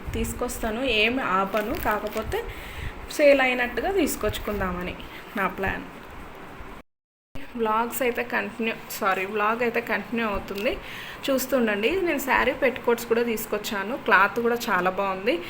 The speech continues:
only వన్ ట్వంటీ రూపీస్. కావాలనుకున్న వాళ్ళు నాకు కామెంట్ చేయండి, నేను కలర్స్ పెడతాను. Already నా లైవ్ షార్ట్ వీడియో చూస్తే నా నెంబర్ ఉంటుంది, నాకు మెసేజ్ చేయండి కావాలనుకున్న వాళ్ళైతే.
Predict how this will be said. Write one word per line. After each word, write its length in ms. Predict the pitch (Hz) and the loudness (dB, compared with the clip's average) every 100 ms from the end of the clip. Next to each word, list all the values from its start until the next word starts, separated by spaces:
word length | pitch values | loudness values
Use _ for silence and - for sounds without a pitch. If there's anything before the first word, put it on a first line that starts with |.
| - - - 220 | -10 -12 -6 -2
only 200 | 220 254 | 0 0
వన్ 220 | 269 202 | 0 -2
ట్వంటీ 340 | 214 233 233 233 | 0 2 4 2
రూపీస్. 480 | 196 214 269 - - | 2 -2 -4 -6 0
కావాలనుకున్న 640 | 208 202 233 247 240 233 | 2 4 4 4 0 -2
వాళ్ళు 200 | 226 220 | 0 0
నాకు 200 | 226 226 | 0 -2
కామెంట్ 420 | 214 190 220 233 233 | -2 0 2 4 4
చేయండి, 380 | 208 202 208 | 4 2 0
నేను 220 | 262 233 202 | 0 -2 -4
కలర్స్ 340 | 196 190 214 233 | -2 -2 -2 -2
పెడతాను. 380 | 208 - 208 | -2 -2 -2
Already 480 | 254 208 202 208 226 | 2 4 6 4 4
నా 140 | 233 214 | 4 4
లైవ్ 340 | 202 202 220 | 4 4 2
షార్ట్ 360 | 233 208 196 214 | 6 6 6 4
వీడియో 200 | 214 208 196 | 2 2 0
చూస్తే 240 | 196 233 | 0 -2
నా 120 | 220 | -4
నెంబర్ 360 | 202 196 196 220 | -2 -4 -2 -2
ఉంటుంది, 420 | 208 185 175 254 - - - - - - - | -2 -4 -4 -6 -8 -14 -14 -14 -14 -14 -4
నాకు 200 | 208 202 | 0 0
మెసేజ్ 420 | 202 190 214 214 208 | 0 0 0 0 0
చేయండి 440 | 185 190 240 330 - - - - - - - - - - - - - - - | 0 -2 -6 -6 -8 -8 -6 -6 -8 -12 -14 -14 -14 -14 -14 -14 -16 -16 0
కావాలనుకున్న 720 | 214 196 208 202 185 185 196 | 2 4 2 0 -4 -8 -6
వాళ్ళైతే. 540 | 196 190 180 175 - | -4 -4 -4 -6 -4